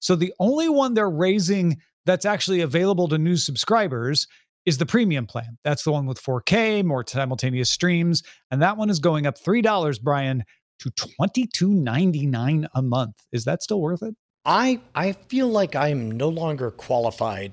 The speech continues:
Speaker 2: to really chime in on what is reasonable and what is not. Um, uh, uh, once we crossed the threshold into becoming reporters on it. Uh,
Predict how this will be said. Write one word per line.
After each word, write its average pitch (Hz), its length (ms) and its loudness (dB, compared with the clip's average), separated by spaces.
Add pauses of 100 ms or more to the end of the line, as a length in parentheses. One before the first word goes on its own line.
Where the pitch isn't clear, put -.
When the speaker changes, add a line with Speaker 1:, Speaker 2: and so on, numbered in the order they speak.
(140)
Speaker 2:
to 101 100 -8
really 110 300 -2
chime 110 360 -4
in 95 380 -4
on 98 380 -8 (100)
what 113 180 -4
is 101 280 -8
reasonable 101 760 -8
and 110 160 -6
what 110 140 -2
is 95 180 -6
not. 104 400 -12 (140)
Um, 95 480 -6 (160)
uh, 113 60 -8
uh, 101 340 -10 (1040)
once 175 460 2
we 220 120 -4
crossed 151 680 -4 (240)
the 131 100 0
threshold 104 720 -4 (140)
into 123 220 -2
becoming 113 600 -2
reporters 110 760 0
on 107 240 -8
it. 95 260 -12
Uh, 120 120 -2